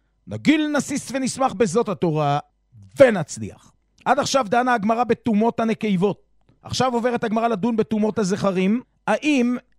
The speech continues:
הן נוהגות בקטנים. זב הוא אדם שיצא ממנו זיווה, והיא מין ליחה היוצאת מפי האמה, והיא כמין שכבת זרע הבאה מחמת חולי מסוים. כך הרמב"ם בהלכות מחוסרי כפרה, פרק ב', הלכה א'.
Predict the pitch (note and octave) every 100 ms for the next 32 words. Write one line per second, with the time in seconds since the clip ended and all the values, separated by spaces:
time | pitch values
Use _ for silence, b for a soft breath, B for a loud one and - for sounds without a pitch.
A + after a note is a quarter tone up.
0 | _ _ D#3+ A3+ A3+ G#3+ G3 G3 A3 -
1 | _ _ _ _ - F3+ - - E3 C#3
2 | G2 _ _ _ _ - _ _ _ _
3 | - G2 G3+ G#3+ F#3 F3+ F3+ G3+ G3 F#3+
4 | E3+ G3 G3+ G3 F#3+ A#2+ F3 C#3+ F3 F#3+
5 | E3+ F3 F#3+ G3+ G3 F#3 F3 C3 - G#3
6 | D#3+ - E3+ E3 E3+ - G3+ F#3+ F#3+ -
7 | G3+ F#3+ F3+ E3+ E3+ - _ _ _ _
8 | G2+ A#2 D3+ E3+ G3+ - C#3+ F#3 C#3 G3
9 | F#3+ F#3 D#3+ G3 F#3 F3+ F#3 - G3 G3+
10 | F#3 D3+ D3+ C#3 A2 - _ _ _ -
11 | E3+ E3+ F3 G3 F#3 F3 D3+ F#3 F3 D#3
12 | E3 D#3 F3 E3 E3 F3 F3 E3 C3+ E3+
13 | E3+ D#3 D3 D3+ C3+